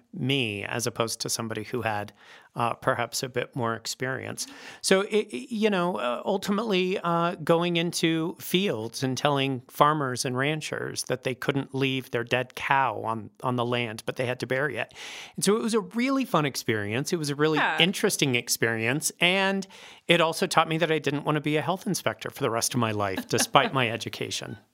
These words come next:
Speaker 2: Did you find any aliens, though?
Speaker 1: Never, never found
Speaker 2: Ugh.
Speaker 1: an a-, never found an alien. Although I will say that I found a lot of, um, I learned a lot of qualities for compassion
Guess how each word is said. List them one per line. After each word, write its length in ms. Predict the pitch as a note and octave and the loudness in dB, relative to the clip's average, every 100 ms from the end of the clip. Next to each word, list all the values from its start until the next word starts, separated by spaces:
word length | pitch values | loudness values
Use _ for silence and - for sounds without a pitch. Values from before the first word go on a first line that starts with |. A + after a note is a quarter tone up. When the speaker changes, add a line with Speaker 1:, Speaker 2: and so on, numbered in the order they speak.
| - | 0
Speaker 2:
Did 140 | A#3+ | 2
you 100 | A#3+ | 2
find 260 | A3+ G3+ G3+ | 2 2 2
any 220 | G#3 F#3 | 0 0
aliens, 460 | F#3+ G3+ A3 A3+ A3+ | 0 0 0 -2 -2
though? 220 | C#4+ C#4+ - - - - | -6 -6 -10 -14 -6 2
Speaker 1:
Never, 460 | D3+ F3+ A#3+ B3 - | 4 6 4 4 0
never 560 | F3 E3 D#3 E3+ F#3 A3+ | 0 0 2 2 4 4
found 340 | G3+ F3+ E3+ | 4 4 4
Speaker 2:
Ugh. 100 | E3 | 2
Speaker 1:
an 80 | D3 D3+ | 0 -2
a-, 120 | D#3 E3 | -4 2
never 340 | D3 F3 A3 | 2 4 0
found 360 | F#3+ F#3 E3+ D#3 | 2 2 4 2
an 180 | D3 - | -2 2
alien. 520 | C#3+ D3+ D3+ A#2+ G#2+ - - - | 2 4 2 0 -2 -8 -16 2
Although 300 | E3+ F3 G3 | 4 6 4
I 140 | G3 F#3+ | 2 2
will 340 | D#3+ G3+ B3 | 2 2 2
say 560 | - - D3 C3+ C3+ - | 2 2 2 2 0 0
that 200 | C#3+ C#3+ | 2 2
I 80 | C#3+ | 2
found 380 | - D3 C#3 - | 2 2 2 0
a 80 | C#3+ | 0
lot 380 | B2 B2 C3 C3 | 2 4 4 4
of, 300 | B2+ B2 - - | 0 -2 -6 -6
um, 380 | A#2+ A#2 B2+ C3 _ _ _ - D#3+ | -4 -2 -6 -10 _ _ _ -2 0
I 60 | |
learned 480 | D3+ D#3+ F3 F3 E3+ | 2 2 2 2 0
a 40 | |
lot 200 | C#3+ C3 | 0 0
of 120 | B2 - | 0 0
qualities 640 | C3 A#2 A2+ G#2+ G2+ - | 0 2 -2 -4 -6 -6
for 540 | - A#2+ A2 G#2 - - | -2 -2 0 -2 -6 -10
compassion 800 | A#2 - A2 G#2+ - D3 D3+ | -8 -4 -4 -4 -6 -6 -6